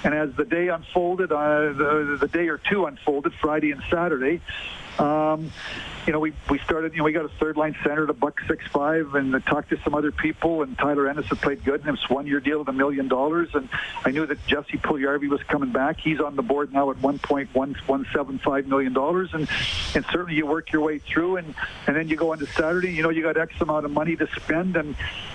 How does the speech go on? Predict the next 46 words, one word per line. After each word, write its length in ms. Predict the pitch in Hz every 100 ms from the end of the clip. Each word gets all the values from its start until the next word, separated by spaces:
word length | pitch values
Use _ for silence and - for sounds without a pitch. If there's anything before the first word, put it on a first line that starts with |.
| -
and 120 | 147
the 60 | 147
goalie 320 | 156 156 156
started 320 | - 151 151
to, 100 | - 151 -
to 80 | 147
drop 320 | 147 147 -
off 220 | 151 -
the 60 | 147
market. 360 | 135 151 - 120
I 140 | 147
talked 420 | - - 160 165
to 80 | 160
their 220 | 156 156
agents, 400 | 151 156 170 175 -
and, 240 | 143 143 123 - - -
and, 340 | - 143 143 139
uh, 760 | 143 143 143 143 143 143 143
for 220 | 135 - 147
whatever 360 | 147 165 151
reason, 480 | 147 156 156 156 147
we, 100 | 143 - - 127
noth-, 480 | 139 139 143 - -
noth-, 320 | 143 143 -
nothing 320 | 139 139 147
happened. 460 | 135 151 - 170 147 -
So 260 | 147 147 - - - - - -
certainly 500 | 160 165 160 156 151
the, 300 | 147 151 143
the 100 | 147
money 280 | 160 185 180
allowed 300 | 160 170 170
us 100 | 165
to 60 | -
bring 180 | 165 160
in 100 | 147
Tyson 460 | 170 165 - 147
Barrie, 420 | 143 180 208 214 185 - - -
and, 680 | 160 160 160 165 160 160 156
uh, 420 | 156 156 160 160
we 120 | 151 151
went 280 | 160 165
back, 260 | - 151 151
brought, 220 | 165 151 -
brought 580 | 156 - - - 156
back 180 | 156 151